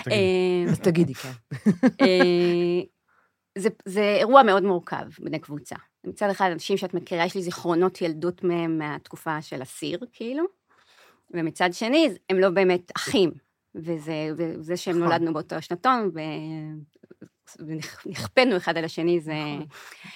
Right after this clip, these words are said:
Speaker 2: קיצר, זה אירוע מאוד מאוד מורכב, אבל, אה, היה משהו ביום הזה שבני קבוצה מתחילים לעלות ב-, זה, הם אצל ההורים שלי, שמישהו יקרא, הם אצל הזה, וה-,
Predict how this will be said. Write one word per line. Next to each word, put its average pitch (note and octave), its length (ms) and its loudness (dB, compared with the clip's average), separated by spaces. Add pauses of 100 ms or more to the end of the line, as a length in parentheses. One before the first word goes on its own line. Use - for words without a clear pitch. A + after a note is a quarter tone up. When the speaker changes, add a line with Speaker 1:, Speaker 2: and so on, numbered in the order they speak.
(120)
Speaker 2:
קיצר, A#3 280 -2
זה E3+ 140 0
אירוע G#3 260 8 (220)
מאוד G3 220 4
מאוד G3 240 2
מורכב, D#3 440 -4 (340)
אבל, D3+ 380 -8
אה, D#3 800 -8
היה F3+ 280 4
משהו F#3+ 340 -2
ביום E3 340 -4
הזה C#3+ 240 -12
שבני C#3+ 340 -12
קבוצה D#3+ 360 -8
מתחילים D3+ 380 -8
לעלות D3+ 600 -8
ב-, D#3+ 40 -8 (640)
זה, D#3 380 -8
הם D#3+ 60 -4
אצל D#3+ 220 -6
ההורים E3+ 280 0
שלי, F3 220 -6
שמישהו E3 380 -8
יקרא, D#3 260 -10
הם D#3+ 220 -2
אצל D3+ 240 -10
הזה, D#3 300 -6
וה-, D3 140 -6